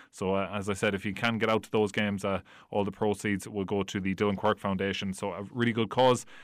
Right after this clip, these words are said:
And also a reminder that you can have your say on Tip G A's five-year strategic plan. That's in the Dome in Thurles tonight. It's a public open, uh, evening from half past seven.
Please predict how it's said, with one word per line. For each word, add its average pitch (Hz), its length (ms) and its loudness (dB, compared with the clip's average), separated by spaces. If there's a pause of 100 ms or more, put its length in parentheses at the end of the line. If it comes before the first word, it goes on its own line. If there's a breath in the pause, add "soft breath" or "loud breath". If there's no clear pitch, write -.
(120)
And 131 180 2
also 151 380 4
a 139 80 4
reminder 135 440 4
that 127 200 0
you 127 60 -4
can 127 120 -2
have 127 120 0
your 123 140 0
say 123 240 2
on 113 180 0
Tip 139 200 -4
G 127 180 -4
A's 120 280 0
five-year 120 460 0
strategic - 600 -2
plan. 131 380 2 (240 loud breath)
That's 113 220 -4
in 113 140 -2
the 107 80 2
Dome 113 260 4
in 101 120 0
Thurles 113 420 -2
tonight. 127 460 0 (260 loud breath)
It's - 160 -8
a 95 60 -4
public 104 440 -2
open, 110 460 0
uh, 98 180 -2
evening 113 400 0
from 101 180 -6 (120)
half 120 240 0
past 101 300 -2
seven. 117 340 2